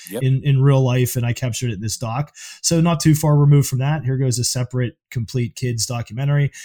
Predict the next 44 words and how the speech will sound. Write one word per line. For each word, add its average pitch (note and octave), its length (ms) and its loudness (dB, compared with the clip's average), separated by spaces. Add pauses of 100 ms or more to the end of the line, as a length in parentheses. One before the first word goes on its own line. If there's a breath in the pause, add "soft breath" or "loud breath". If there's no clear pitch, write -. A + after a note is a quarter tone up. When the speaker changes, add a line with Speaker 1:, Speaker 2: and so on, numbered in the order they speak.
(120)
Speaker 2:
And G#3 80 0
I'm B3 80 0
with A#3 160 2
you, G#3+ 120 2
man. D#3+ 240 4
I D#3 120 2
know F3 100 2
it's D3+ 160 2
one D#3+ 80 4
of D3+ 60 6
your C#3+ 80 6
favorite D3 320 4
movies C#3+ 260 4
of B2+ 140 -2
all C3 160 0
time, C3+ 360 0
and, A#2 220 -4
and A#2 80 -6
you're B2 120 -2
probably B2 220 -2
a A2+ 40 -2
bigger A#2+ 320 -4
Kids A#2 240 -6
fan A#2 180 -6
overall, A2 400 -8
but G#2+ 140 -10 (320 loud breath)
still G3 240 2
a E3 40 6
big D3+ 220 4
fan D3 220 2
of C3+ 80 2
Larry C3 260 0
Clark B2+ 400 -4
in A2 80 -6
this A2+ 180 -4
film. A#2 560 -6
Uh, A#2 140 -8
again, A#2 240 -4
it's A#2 220 -4
a, A#2+ 240 -6
it's A#2 140 -4
a A#2+ 100 -6
nostalgia B2+ 560 -2
thing. B2 400 -4